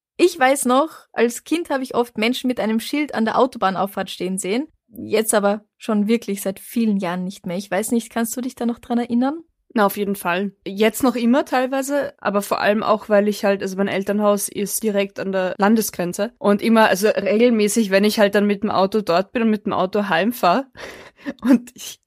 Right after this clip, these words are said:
Speaker 2: wink halt und sag "Sorry", weil ich fahre nur noch hundert Meter. Ähm,
Speaker 1: <laughs>
Speaker 2: aber da stehen immer wieder mal, ja, aber klar, früher waren's viel, viel mehr Tramper. Das stimmt schon.
Speaker 1: Ja. Naja, also ein Pannendienst,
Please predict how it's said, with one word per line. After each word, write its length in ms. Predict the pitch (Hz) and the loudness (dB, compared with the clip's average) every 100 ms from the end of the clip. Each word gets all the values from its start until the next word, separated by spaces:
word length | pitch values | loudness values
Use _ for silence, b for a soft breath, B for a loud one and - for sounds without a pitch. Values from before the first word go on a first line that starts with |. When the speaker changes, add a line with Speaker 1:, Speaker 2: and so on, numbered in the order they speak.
| - | -2
Speaker 2:
wink 380 | 208 247 254 | 2 2 2
halt 280 | 233 208 247 | 2 2 2
und 100 | 220 | -4
sag 240 | - 214 - | -2 -2 0
"Sorry", 400 | 226 220 254 196 | 0 2 2 0
weil 160 | 196 | -2
ich 160 | 196 - | -2 -2
fahre 160 | 190 | 0
nur 100 | 214 | 0
noch 240 | 208 196 - | -2 -2 -4
hundert 360 | 208 190 190 | -4 -4 -8
Meter. 280 | 190 190 247 - B B B B B B B | -10 -6 -8 -8 B B B B B B B
Ähm, 380 | 190 196 196 208 | 2 4 4 2
Speaker 1:
<laughs> 40 | - | 0
Speaker 2:
aber 180 | 220 233 | 2 4
da 240 | 240 262 | 4 4
stehen 320 | 302 294 285 | 2 0 0
immer 320 | 269 262 254 | 0 0 -2
wieder 240 | 214 226 226 | -2 -2 0
mal, 320 | 180 165 170 | -2 -6 -8
ja, 260 | - 220 254 196 | -2 4 6 4
aber 220 | 180 208 | 2 -4
klar, 240 | 240 220 | 2 2
früher 320 | 208 233 226 196 | 2 2 2 2
waren's 260 | 190 - | -2 -4
viel, 400 | - 214 220 247 | -8 0 4 4
viel 240 | - 165 165 | 2 -6 -6
mehr 260 | 165 165 | -6 -10
Tramper. 600 | - - - 190 - 196 _ - | -8 -8 -8 -12 -16 -16 _ -10
Das 100 | 196 | -8
stimmt 320 | - 190 - | -6 -6 -6
schon. 240 | - 190 _ - | -10 -12 _ -10
Speaker 1:
Ja. 240 | 226 196 - _ _ _ _ _ _ _ _ - | -8 -8 -10 _ _ _ _ _ _ _ _ -6
Naja, 300 | 233 233 240 | 0 2 4
also 180 | 208 220 | 2 2
ein 160 | 208 | 0
Pannendienst, 1120 | 214 - 208 269 277 262 247 277 320 - - | 0 -2 2 4 4 2 2 2 0 -12 -20